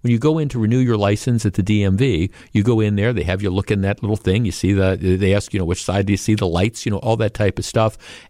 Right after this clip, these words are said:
And if you pass, so let's say you pass today, you're not going to have to go in for another check for eight years, un-, unless, again, your doctor files a notice saying he doesn't think that you're able to drive,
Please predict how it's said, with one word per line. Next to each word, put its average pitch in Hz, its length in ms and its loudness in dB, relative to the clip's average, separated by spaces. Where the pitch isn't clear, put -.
And 113 400 0
if 123 200 -2
you 113 100 0
pass, - 760 -2
so 131 240 2
let's 147 260 0
say 156 140 2
you 123 160 2
pass 117 440 -2
today, 113 580 -2
you're 151 240 4
not 143 220 -4
going 113 220 0
to 95 80 -2
have 98 240 -2
to - 80 0
go 98 280 0
in 139 320 0
for 104 500 0
another 113 540 0
check - 480 -2
for 120 160 2
eight 113 160 2
years, 180 440 -2
un-, 120 160 -2
unless, 123 400 0
again, 104 200 -4
your 87 120 -2
doctor 107 500 0
files 117 540 -2
a 107 60 -4
notice 127 380 0
saying 98 280 -2
he 92 60 0
doesn't 98 240 0
think 95 160 -2
that - 80 -4
you're 101 120 2
able 92 240 2
to - 160 -2
drive, 95 520 0